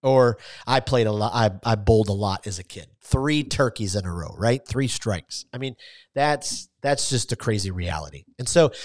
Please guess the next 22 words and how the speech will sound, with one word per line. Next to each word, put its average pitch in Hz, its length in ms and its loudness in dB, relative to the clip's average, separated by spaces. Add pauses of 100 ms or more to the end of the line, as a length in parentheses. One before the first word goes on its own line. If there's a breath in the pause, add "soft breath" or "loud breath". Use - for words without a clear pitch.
(120)
that's 240 260 2
why 233 180 6
it's 214 140 2
so 214 160 2
important 208 360 4
to 175 60 -4
communicate. 156 440 -6
Now, 151 200 -2 (1000)
here's 196 180 0
the 160 80 -2
thing. 110 180 -2 (640 loud breath)
Uh, 143 120 4
we've 175 160 6
got 202 140 8
a 180 40 8
really 170 220 6
special - 500 2
surprise. 98 640 -8
So, 175 540 0 (380 loud breath)
uh, 156 160 2
because 202 600 4
you 190 560 4